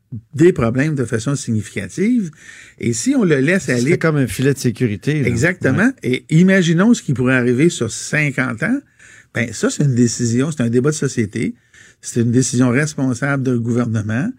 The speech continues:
Speaker 1: C'est une décision qui donne pas de bénéfice dans la campagne électorale actuelle, mettons, là, qu'il y aura dans deux ans. Mais c'est une décision de société à long terme.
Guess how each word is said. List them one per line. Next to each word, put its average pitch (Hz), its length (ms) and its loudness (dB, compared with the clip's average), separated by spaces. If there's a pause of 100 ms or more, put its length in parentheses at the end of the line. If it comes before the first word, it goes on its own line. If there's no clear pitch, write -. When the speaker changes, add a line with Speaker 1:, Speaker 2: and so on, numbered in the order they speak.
(380)
Speaker 1:
C'est - 140 -4
une 131 60 0
décision 151 420 0
qui 151 100 -4
donne 131 240 0
pas 165 160 2
de 135 100 2
bénéfice 131 640 0 (200)
dans 139 520 0
la 131 140 0
campagne 139 480 0
électorale 127 880 -2
actuelle, 120 560 -4
mettons, 202 400 -4
là, - 80 -4
qu'il 139 160 -4
y - 20 -2
aura 131 120 -2
dans 131 160 -4
deux 123 260 -6
ans. 208 160 -2 (500)
Mais 127 80 2
c'est - 200 -6
une 127 240 2
décision 156 640 0
de 135 200 0
société 139 640 0 (380)
à 123 140 -2
long 135 260 2
terme. 196 380 -2